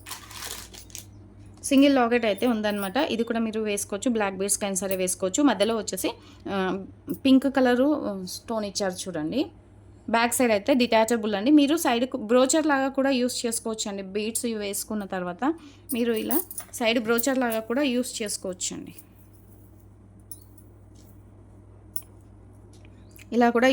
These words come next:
యూజ్ చేసుకొని వేసుకోవచ్చు. కింద కూడా మేకింగ్ చేసుకోవడానికి హోల్స్ ఉన్నాయి, లాకెట్ లాగా యూజ్ చేసుకోవచ్చు, బ్రోచర్ లాగా కూడా యూజ్ చేసుకోవచ్చు.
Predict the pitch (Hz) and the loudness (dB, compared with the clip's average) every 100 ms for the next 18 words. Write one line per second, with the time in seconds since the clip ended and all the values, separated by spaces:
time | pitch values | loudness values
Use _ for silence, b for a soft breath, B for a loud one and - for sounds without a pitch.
0 | 220 233 - 220 - 254 262 208 - 214 | 4 2 0 -2 0 2 2 2 -2 0
1 | 196 190 - 349 B B - 285 311 320 | 0 0 -2 -2 B B 2 6 6 6
2 | 302 277 262 285 262 240 - 233 233 269 | 4 4 6 4 4 0 -2 -2 0 0
3 | 247 233 240 240 214 226 320 247 240 240 | 0 0 0 -2 0 2 4 4 2 0
4 | 240 233 226 220 226 - 214 - 220 220 | 0 0 0 -2 -4 -6 -6 -6 -8 -4
5 | 277 233 226 214 214 202 202 233 214 220 | -2 -2 -2 -2 -2 -2 -4 -4 -4 -6
6 | - 202 - 196 269 | -6 -6 -6 -6 0